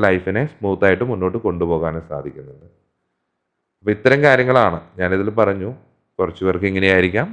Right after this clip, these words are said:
കുറച്ച് പേർക്ക് ഇങ്ങനെയായിരിക്കാം. ജനറൽ റീഡിംഗ് ആണ്.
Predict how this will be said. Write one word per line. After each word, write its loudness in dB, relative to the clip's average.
കുറച്ച് 2
പേർക്ക് 2
ഇങ്ങനെയായിരിക്കാം. 0
ജനറൽ 4
റീഡിംഗ് 2
ആണ്. 0